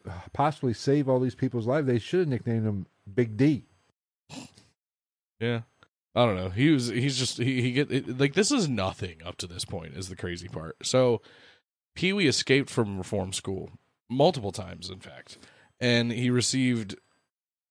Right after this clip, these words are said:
Speaker 2: differing numbers of lashings for escaping, like, up, like, twenty, thirty, fifty at a time,
Speaker 1: Mm-hmm.
Speaker 2: which,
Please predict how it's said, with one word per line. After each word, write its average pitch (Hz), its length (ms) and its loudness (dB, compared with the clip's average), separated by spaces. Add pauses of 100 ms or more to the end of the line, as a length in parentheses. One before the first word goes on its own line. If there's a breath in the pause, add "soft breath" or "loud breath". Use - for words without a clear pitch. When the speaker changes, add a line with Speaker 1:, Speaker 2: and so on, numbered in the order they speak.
Speaker 2:
differing 131 440 4
numbers 110 500 0
of 101 380 -4
lashings 98 600 -2
for 95 160 -6
escaping, 95 640 -6 (200)
like, 98 200 -8
up, 98 120 -6 (140)
like, 104 160 -6
twenty, 95 380 -8
thirty, 95 320 -8
fifty 95 340 -8
at 95 60 -4
a 95 60 -6
time, 98 400 -8 (200 loud breath)
Speaker 1:
Mm-hmm. 78 200 -12 (200 loud breath)
Speaker 2:
which, - 420 4